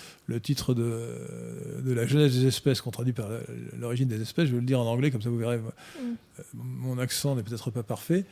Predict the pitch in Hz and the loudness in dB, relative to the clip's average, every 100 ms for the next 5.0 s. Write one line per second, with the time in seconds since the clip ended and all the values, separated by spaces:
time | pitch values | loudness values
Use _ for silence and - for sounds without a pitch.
0 | - - - _ 127 123 110 110 127 113 | -12 -20 -20 _ -6 -4 -4 -2 0 0
1 | 113 104 107 117 127 175 196 180 208 226 | -2 -4 -6 -2 0 2 2 6 6 10
2 | 226 196 185 156 165 143 - 185 180 214 | 10 12 12 10 8 6 4 4 4 4
3 | 202 - - - _ _ _ _ _ 139 | 2 0 -4 -8 _ _ _ _ _ 4
4 | 156 139 160 208 285 277 254 - - - | 6 8 8 8 8 8 6 4 0 -6